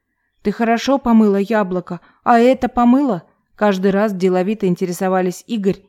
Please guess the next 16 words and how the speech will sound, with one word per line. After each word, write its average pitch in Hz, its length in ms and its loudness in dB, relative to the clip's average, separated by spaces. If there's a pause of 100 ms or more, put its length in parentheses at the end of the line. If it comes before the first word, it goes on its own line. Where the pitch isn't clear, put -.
(120)
или 196 200 0
Оля. 160 380 -4 (300)
«Ну, 247 240 8
конечно», 233 760 2 (320)
смеясь, 190 480 -2
отвечала 180 500 -4
Маша. 165 440 -6 (340)
«А 214 100 -2
ничего 208 460 2
не 240 140 4
будет?» 226 480 0 (400)
испуганно 214 640 0
спрашивал 202 580 -4
Игорек 196 440 -2
каждый 214 420 -2
раз, 202 360 -4